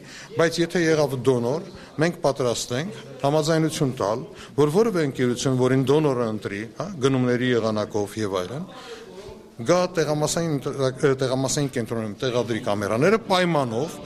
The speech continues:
որ ընտրություններից հետո ցանկացած կողմի պահանջով, հա, կուսակցության, ցանկացած կուսակցության պահանջով նրանց տրամադրի, ընդհանրենք պատճենը։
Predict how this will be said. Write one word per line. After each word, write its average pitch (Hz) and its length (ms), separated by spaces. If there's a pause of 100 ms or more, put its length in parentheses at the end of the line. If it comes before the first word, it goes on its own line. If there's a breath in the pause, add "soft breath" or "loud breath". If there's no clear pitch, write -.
(160 loud breath)
որ 156 340 (220)
ընտրություններից 156 800
հետո 127 240 (400 loud breath)
ցանկացած 175 840 (380)
կողմի 147 480
պահանջով, 120 760
հա, 147 140 (320)
կուսակցության, 120 640
ցանկացած 120 400
կուսակցության 117 500
պահանջով 160 440
նրանց 196 320
տրամադրի, 131 420
ընդհանրենք 127 400
պատճենը։ - 460